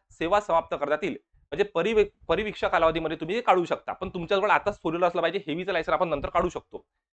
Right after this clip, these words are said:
कोणताही खंड न पडता वाहन चालवण्याच्या लायसनचे वेळोवेळी नूतनीकरण करणे आवश्यक आहे. म्हणजे तुमचं जे लायसन आहे त्याची डेट एक्सपायर नाही झाली पाहिजे, ते प्रॉपर तुमचं काय झालं पाहिजे, अ, एक्सपायर व्हायच्या आधीच <clears throat> पुन्हा रिन्यू झालं पाहिजे. ओके,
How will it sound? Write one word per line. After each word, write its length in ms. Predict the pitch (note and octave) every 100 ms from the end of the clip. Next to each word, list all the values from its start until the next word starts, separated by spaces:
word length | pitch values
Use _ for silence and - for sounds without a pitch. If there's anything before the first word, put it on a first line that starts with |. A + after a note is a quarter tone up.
| _ -
कोणताही 440 | F#3+ F#3+ G#3+ B3 -
खंड 220 | G3 G3
न 120 | A3
पडता 360 | A3 F3 - G3
वाहन 340 | D#3 F#3 A3
चालवण्याच्या 480 | G3 E3+ D3+ - G3+ - _ -
लायसनचे 460 | D3 D3 F#3+ F#3+
वेळोवेळी 400 | G#3 D#3+ D#3+ D#3+
नूतनीकरण 680 | F#3+ D#3+ - A3 A3 D#3+ F3+
करणे 300 | D#3 C#3 D#3
आवश्यक 340 | A#2 A#2 -
आहे. 80 | - - _ -
म्हणजे 180 | D#3 G3
तुमचं 360 | G#3+ E3+ D#3+ G#3
जे 140 | A3
लायसन 320 | D#3+ C#3+ D#3+
आहे 180 | D3 F#3+ - _ - -
त्याची 200 | D#3 G#3+
डेट 260 | C#3+ -
एक्सपायर 360 | G3+ - G3+ G3+
नाही 100 | G#3+
झाली 160 | F3
पाहिजे, 260 | D#3 C#3+ G3 G3+ -
ते 40 | F#3+
प्रॉपर 420 | F#3 D3 - G3
तुमचं 240 | F3 E3
काय 140 | F3+ D3+
झालं 160 | D3+
पाहिजे, 300 | D3+ C#3 A#3+ - _ _ -
अ, 60 | C#3+ D3 D3 - D#3
एक्सपायर 300 | C#3 - F#3+
व्हायच्या 240 | D#3 E3+
आधीच 240 | D3+ A#3 - _ - -
<clears throat> 280 | F#3+ F3+ C3+ _ F3
पुन्हा 220 | E3+ G3+
रिन्यू 200 | F#3+ F#3+
झालं 180 | D3 B2+
पाहिजे. 220 | G2 A#2+
ओके, 200 | D3+